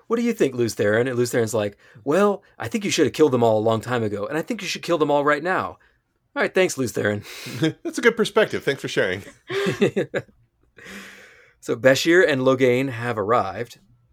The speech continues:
Speaker 2: And they both want to chat with Rand. A dragon's work is never done.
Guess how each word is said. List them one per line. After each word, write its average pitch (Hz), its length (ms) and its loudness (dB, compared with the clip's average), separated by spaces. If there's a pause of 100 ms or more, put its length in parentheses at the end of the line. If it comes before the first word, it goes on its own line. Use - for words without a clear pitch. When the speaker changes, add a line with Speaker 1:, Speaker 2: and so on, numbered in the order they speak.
(540)
Speaker 2:
And 85 100 -10
they 82 60 -4
both 104 240 0
want 92 140 -4
to 76 40 -4
chat 107 260 -2
with 110 120 -10
Rand. 76 400 -8 (160)
A - 60 -16
dragon's 101 360 -2
work 107 220 -2
is 78 140 -10
never 85 220 -6
done. 69 340 -10